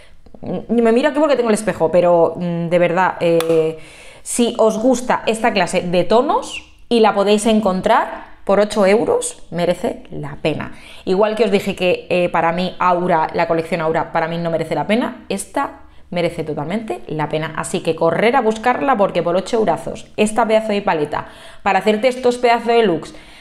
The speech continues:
para los, eh, crismas que nos acechan, eh, fuertemente ya a la vuelta de la esquina, mira, la gente se queda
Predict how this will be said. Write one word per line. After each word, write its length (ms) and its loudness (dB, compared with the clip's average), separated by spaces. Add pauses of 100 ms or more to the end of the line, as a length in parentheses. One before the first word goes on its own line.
(200)
para 300 2
los, 320 0
eh, 340 4
crismas 460 2 (300)
que 120 2
nos 160 -2
acechan, 600 0
eh, 140 2
fuertemente 720 2
ya 160 4
a 180 0
la 100 2
vuelta 240 2
de 120 6
la 60 6
esquina, 580 -2 (460)
mira, 240 4
la 80 0
gente 320 0
se 120 0
queda 300 2